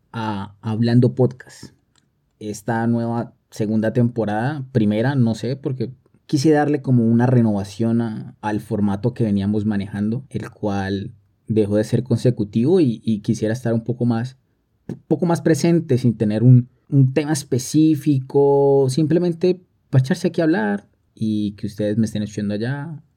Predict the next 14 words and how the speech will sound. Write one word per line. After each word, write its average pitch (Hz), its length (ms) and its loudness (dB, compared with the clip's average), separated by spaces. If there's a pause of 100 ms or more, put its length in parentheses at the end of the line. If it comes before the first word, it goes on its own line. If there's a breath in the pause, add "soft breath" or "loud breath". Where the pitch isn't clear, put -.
(220)
que 113 100 -2
se 104 140 -4
enteren 110 400 -2
de 113 60 -4
algunas 101 280 -6
cosas 127 460 -4
o 117 80 -4
simplemente 156 560 -2 (260)
dar 135 240 0
mi 156 80 0
opinión 120 460 2
sobre 131 240 -2
algunos 110 400 -4
temas, 131 400 0